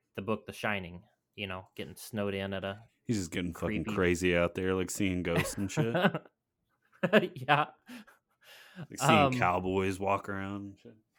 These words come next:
Speaker 1: he bought the entire ghost town for one point four million.
Speaker 2: I feel like that's a lot.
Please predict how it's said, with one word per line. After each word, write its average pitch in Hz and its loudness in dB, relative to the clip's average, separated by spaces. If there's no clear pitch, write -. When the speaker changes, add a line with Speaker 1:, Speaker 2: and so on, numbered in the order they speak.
Speaker 1:
he 147 0
bought 143 6
the 135 -4
entire 135 2
ghost 135 -2
town 117 -2
for 110 -6
one 113 0
point 123 -4
four 110 0
million. 95 -6
Speaker 2:
I - -20
feel 294 0
like 294 2
that's - -2
a 82 -4
lot. 78 0